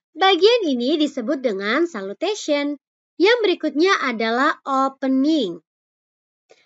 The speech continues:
Selanjutnya, ini disebut dengan tujuannya nih, tujuan dari announcement text-nya.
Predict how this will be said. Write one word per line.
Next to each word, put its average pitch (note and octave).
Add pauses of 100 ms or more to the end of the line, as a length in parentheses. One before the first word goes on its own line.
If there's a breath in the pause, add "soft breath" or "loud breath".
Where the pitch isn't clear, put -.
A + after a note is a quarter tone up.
(340 soft breath)
Selanjutnya, E4+
ini G4
disebut D4+
dengan D4+
tujuannya D4
nih, A#3+
tujuan A3+
dari A3+
announcement G#3+
text-nya. G#3+